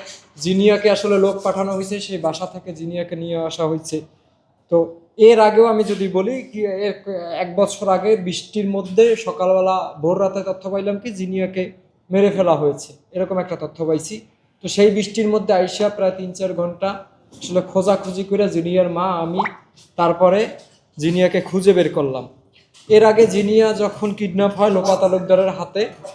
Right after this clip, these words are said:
আপনারা দেখছেন কিনা জানি না, ঢাকা বিশ্ববিদ্যালয়ের,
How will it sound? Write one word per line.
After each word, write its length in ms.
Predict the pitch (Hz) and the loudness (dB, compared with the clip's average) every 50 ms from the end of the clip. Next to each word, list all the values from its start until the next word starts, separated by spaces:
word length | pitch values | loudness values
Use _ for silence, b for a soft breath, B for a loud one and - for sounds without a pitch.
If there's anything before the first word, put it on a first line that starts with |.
| - - - - | -20 -20 -14 -12
আপনারা 300 | 170 165 - 185 185 185 | -12 -8 -2 2 2 2
দেখছেন 380 | 175 175 175 175 - - 202 196 | 2 2 0 -2 -4 -4 -4 -4
কিনা 220 | 196 214 208 208 | -2 0 0 2
জানি 240 | 185 185 170 170 180 | 2 2 2 2 0
না, 240 | 185 208 233 240 226 | 2 2 2 2 2
ঢাকা 340 | 185 170 160 165 165 175 175 | 0 -2 -2 0 0 2 2
বিশ্ববিদ্যালয়ের, 1080 | 185 180 - - 196 185 190 180 - 196 190 190 185 190 190 185 170 170 175 170 | 2 0 0 -2 -2 -2 -2 0 2 4 6 6 6 6 4 2 -2 -4 -8 -12